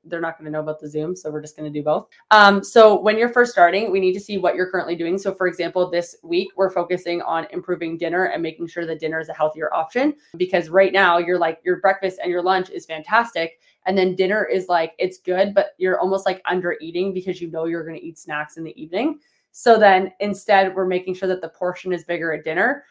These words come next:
so that we're gonna see how that impacts your snacking later. And then once the snacking comes in, it's more of, like, is it a habit or is it 'cause you have cravings? So it's just an easier way. Um, because the thing is, is that, like,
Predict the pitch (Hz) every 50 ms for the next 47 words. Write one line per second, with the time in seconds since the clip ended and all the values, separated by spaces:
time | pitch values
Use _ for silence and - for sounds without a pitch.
0 | _ _ - - 202 190 190 180 170 - - - 190 190 185 175 175 170 - 185
1 | 185 180 - 170 170 170 175 165 147 156 170 156 160 156 151 - - 165 160 -
2 | - 156 156 156 - 165 165 160 156 165 180 226 262 302 294 - - _ _ _
3 | - 185 185 185 185 180 175 170 165 185 185 185 185 - 165 - - 220 240 240
4 | - 214 196 196 202 185 185 180 180 175 175 175 175 - 180 - - 185 180 175
5 | 170 156 170 165 - - - 185 180 185 180 180 156 - 170 170 165 175 185 185
6 | - 170 170 165 160 160 160 _ 180 156 156 156 151 147 151 - _ - 156 147
7 | - - - - - - - _ _ _ _ _ _ _ - - 220 202 190 -
8 | - 214 208 208 - 220 220 - 214 - - 190 196 180 180 185 190 185 170 170
9 | 165 165 190 233 285 - - - 175 170 170 175 170 180 185 196 185 180 175 170
10 | - 208 208 196 185 185 180 175 180 165 175 175 - - 170 160 165 160 -